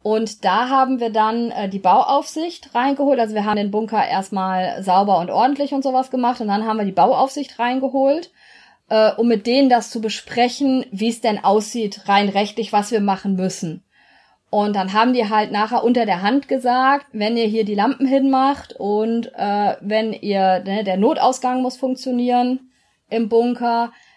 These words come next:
ähm, dann könnt ihr das machen, aber nicht offiziell, weil dann ist das eine Raumnutzungsänderung.“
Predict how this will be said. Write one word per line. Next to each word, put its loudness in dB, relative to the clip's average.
ähm, 0
dann 2
könnt 0
ihr -2
das -2
machen, -2
aber 4
nicht 2
offiziell, 0
weil 2
dann 0
ist -8
das -2
eine -2
Raumnutzungsänderung.“ 0